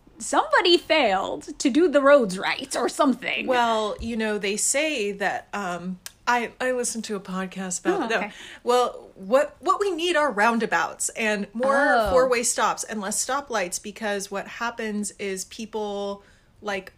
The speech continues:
Speaker 2: basically zone out. So they don't see things that are unexpected. Like, if someone, like,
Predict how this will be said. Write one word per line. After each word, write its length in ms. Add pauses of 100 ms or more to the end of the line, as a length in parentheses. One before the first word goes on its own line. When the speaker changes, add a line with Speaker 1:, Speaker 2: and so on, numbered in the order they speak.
(280)
Speaker 2:
basically 640
zone 460
out. 460
So 240
they 160
don't 440
see 320
things 300
that 140
are 100
unexpected. 800
Like, 220
if 80
someone, 600
like, 300